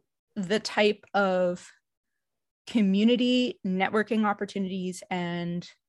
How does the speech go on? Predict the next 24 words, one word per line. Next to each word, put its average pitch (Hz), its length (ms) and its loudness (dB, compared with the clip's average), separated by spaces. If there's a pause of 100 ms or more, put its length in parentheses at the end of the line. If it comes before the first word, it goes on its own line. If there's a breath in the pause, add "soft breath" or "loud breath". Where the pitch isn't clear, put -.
yeah, 311 260 -2
other 240 240 6
benefits 220 720 -2
that 180 240 2 (300)
come 233 320 2
with 220 180 0
conventions, 190 680 -4 (340)
throughout 247 300 6
the 320 80 2
pandemic, 220 560 0
I 196 120 0
really, 202 380 -2
really 233 240 0
missed 196 400 -4
that 175 240 -2
community. - 640 -6 (580)
And 185 500 2
this 202 380 -2
most 220 500 2
recent 247 260 -4
convention 202 420 -2
made 190 180 -2
me 214 120 -2
wonder, 175 540 -4